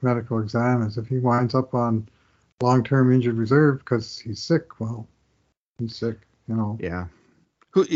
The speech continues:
Speaker 2: and he, he, yeah, maybe he's got who kno-, what it is. You know, I'm gonna speculate here, Bruce, 'cause I don't know what's in his head and I don't know his physical condition. I don't, I'm, so this is just pure speculation. So you take it for what it's worth, which is just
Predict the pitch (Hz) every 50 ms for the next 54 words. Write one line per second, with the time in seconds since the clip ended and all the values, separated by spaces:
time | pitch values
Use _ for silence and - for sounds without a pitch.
0 | 147 - 160 147 139 - 127 104 120 - - 107 127 127 - - 131 127 123 107
1 | 98 95 101 101 104 90 110 107 - - 104 104 104 - 101 - 104 107 95 -
2 | - 101 95 101 104 104 - - - - - - - - 180 180 170 175 185 202
3 | 175 135 - - - 143 135 - 143 113 101 92 98 95 85 78 80 78 78 -
4 | - - - 120 139 143 160 160 139 98 110 117 113 117 117 120 117 117 - 113
5 | 107 107 98 87 101 98 107 120 - - 98 90 87 87 95 92 - 92 90 87
6 | - - 98 - 76 - - - 101 90 98 101 - 107 101 92 92 95 95 104
7 | 98 - - - - - 127 120 135 143 - 147 117 117 135 117 104 - - -
8 | - 151 151 156 143 - - 127 117 - 120 104 98 98 101 - 123 113 113 117
9 | 107 92 - 101 95 - 92 - 98 92 90 90 92 90 - 98 90 90 90 -
10 | 104 101 - 101 95 90 101 95 95 -